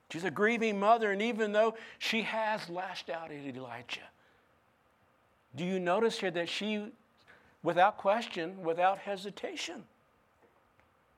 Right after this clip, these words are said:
places her precious yet lifeless son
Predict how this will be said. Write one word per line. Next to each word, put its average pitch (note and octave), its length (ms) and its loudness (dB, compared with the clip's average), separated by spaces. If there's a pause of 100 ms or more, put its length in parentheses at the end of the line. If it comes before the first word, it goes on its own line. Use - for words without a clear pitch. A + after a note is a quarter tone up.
(380)
places F3+ 600 -4 (240)
her F3 140 -4
precious F#3 960 -4 (460)
yet D3 280 0
lifeless G3+ 840 -2 (140)
son E3+ 580 -6